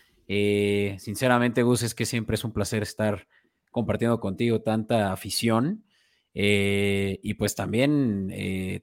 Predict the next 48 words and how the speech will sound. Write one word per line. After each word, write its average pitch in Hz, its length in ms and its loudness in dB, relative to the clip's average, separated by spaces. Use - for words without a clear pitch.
lo, 92 240 -8
lo 98 140 -6
tanto 127 320 -2
que 107 100 -2
le 95 80 -2
sabes 127 360 -2
a 110 80 0
este 117 340 0
mundo 123 240 2
de 110 60 4
las 101 180 -2
apuestas, 135 440 -2
definitivamente 107 600 -6
yo 113 80 -2
creo 117 140 -4
que 101 120 -6
nuestros 98 280 -8
escuchas 110 320 -4
están 117 260 0
más 127 180 4
seguros 120 460 4
en 101 80 -6
tus 95 180 -8
manos. 139 500 0
No 123 120 2
digo 123 160 4
que 117 60 -2
en 107 60 0
las 107 100 0
nuestras, 175 420 4
pero 113 180 4
sí 131 140 0
definitivamente 117 760 0
nosotros 107 420 -4
tres 110 200 -4
hacemos 104 400 -6
un, 107 200 -6
una 110 120 0
mejor 101 240 -2
mancuerna 104 380 -4
que 104 80 -12
solo 101 240 -8
Fran 104 240 -4
y 90 80 -8
yo, 98 140 -8
así 98 220 -8
que 101 120 -8
eso 98 320 -6